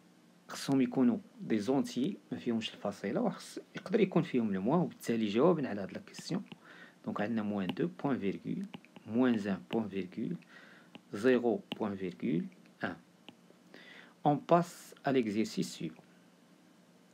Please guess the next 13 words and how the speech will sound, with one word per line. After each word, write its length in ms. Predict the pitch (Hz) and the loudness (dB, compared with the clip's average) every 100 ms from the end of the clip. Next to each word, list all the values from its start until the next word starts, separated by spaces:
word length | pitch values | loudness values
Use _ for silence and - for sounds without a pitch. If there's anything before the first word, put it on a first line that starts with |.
| _ - - - - - - | _ -20 -20 -20 -20 -20 -10
Soit 300 | - 151 170 - 226 | 0 4 4 8 8
A 0 | - - - - 156 | 6 0 -4 8 8
un 80 | 147 156 | 10 8
nombre 400 | 147 120 95 92 - - 185 | 6 6 2 -2 -2 2 4
rationnel 640 | 180 - 110 95 101 135 220 - _ - _ _ - - _ _ - | 4 0 0 0 0 -2 -8 -14 _ -20 _ _ -20 -20 _ _ 6
tel 160 | 160 123 - | 6 6 -4
que 80 | - - _ _ _ _ _ - - _ - - 127 | -16 -20 _ _ _ _ _ -20 -20 _ -4 4 6
A 20 | - 147 | 6 0
entre 220 | 147 110 98 | 2 0 2
deux 120 | 156 - | 0 0
et 60 | - - | -4 -6
trois. 240 | - - _ - - - 135 | -14 -16 _ -20 -12 0 2
Encadre, 480 | - 107 98 - | 2 0 0 -2